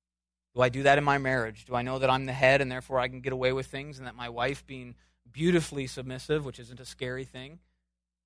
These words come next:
Do I abuse that authority? Do I do that with my kids? Do I, do I get away with things that I call them not to get away with? And so we see these different areas in our life, in our ministries. Do we exercise authority? Do we have any sort of power, influence that we then use for selfish gain?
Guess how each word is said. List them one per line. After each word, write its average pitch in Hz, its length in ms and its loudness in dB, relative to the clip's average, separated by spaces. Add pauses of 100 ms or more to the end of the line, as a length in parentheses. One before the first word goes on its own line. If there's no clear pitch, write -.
(200)
Do 123 60 2
I 123 120 6
abuse 139 520 -4
that 135 160 8
authority? 131 540 0
Do 123 100 2
I 123 100 8
do 139 160 -4
that 143 140 6
with 143 120 -8
my 143 140 0
kids? 139 460 0
Do 113 140 -8
I, 113 160 -4
do 123 140 -4
I 127 140 6
get 151 160 0
away 143 180 4
with 135 140 -2
things 139 300 -10
that 127 100 0
I 120 100 2
call 135 240 -2
them 131 220 -8
not 131 240 -4
to 139 60 -20
get 120 160 -10
away 107 200 -12
with? 107 220 -16 (1700)
And 123 100 -10
so 123 100 -2
we 127 120 -4
see 147 200 -4
these 143 200 -8
different 143 320 -6
areas 135 360 2
in 135 60 -8
our 131 140 -2
life, 127 280 6
in 135 60 -6
our 127 100 -4
ministries. 131 640 -10
Do 127 80 -20
we 131 140 -2
exercise 131 480 -2
authority? 135 500 -6
Do 131 80 -14
we 127 80 -8
have 123 160 2
any 131 180 -14
sort 147 220 -12
of 131 100 -16
power, 135 400 0
influence 123 500 -16
that 113 140 -10
we 139 200 -10
then 131 200 -14
use 123 220 -14
for - 140 -20
selfish 113 500 -10
gain? 110 220 -20